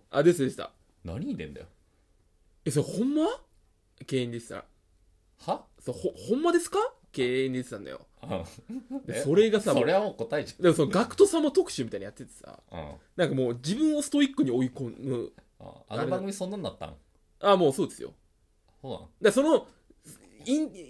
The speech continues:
Speaker 1: 受け答えの中から脳科学者たちが、
Speaker 2: うん。
Speaker 1: あー、ガクト様ってこういう性格なんじゃないですかってやるのよ。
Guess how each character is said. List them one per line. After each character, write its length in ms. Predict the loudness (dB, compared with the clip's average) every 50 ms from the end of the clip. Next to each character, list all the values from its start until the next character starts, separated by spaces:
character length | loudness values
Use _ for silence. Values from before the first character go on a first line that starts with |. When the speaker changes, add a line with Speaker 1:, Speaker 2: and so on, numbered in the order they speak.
| -6 -4 2
Speaker 1:
受 20 |
け 140 | 2 2 2
答 240 | 2 0 0 2 2
え 60 | 2
の 80 | 2
中 280 | 0 0 -2 -2 -4 -6
か 140 | -4 -2 -2
ら 220 | 0 0 0 2
脳 240 | 4 6 6 4 4
科 160 | 2 0 -4
学 140 | -4 -4 -6
者 120 | -6 -4
た 100 | -4 -4
ち 120 | -6 -6 -4
が、 100 | -2 0
Speaker 2:
う 220 | 0 0 -2 -4 -6
ん。 40 | -8 -6
Speaker 1:
あ 260 | -4 -2 -2 -2 -2 -2
ー、 20 |
ガ 120 | -4 -6
ク 80 | -6 -4
ト 80 | -6 -6
様 220 | -4 -4 -6 -6
っ 40 | -6
て 60 | -8
こ 140 | -10 -6 -6
う 40 | -6
い 20 |
う 40 | -4
性 160 | -4 -6 -6
格 180 | -6 -6 -4 -4
な 80 | -4
ん 40 | -4
じ 60 | -4
ゃ 40 | -6
な 60 | -8
い 40 | -10
で 60 | -14
す 80 | -10 -6
か 100 | -6 -6
っ 60 | -6
て 200 | -6 -10 -10 -8
や 120 | -6 -6 -6
る 100 | -6 -6
の 80 | -8 -10
よ。 160 | -10 -10 -12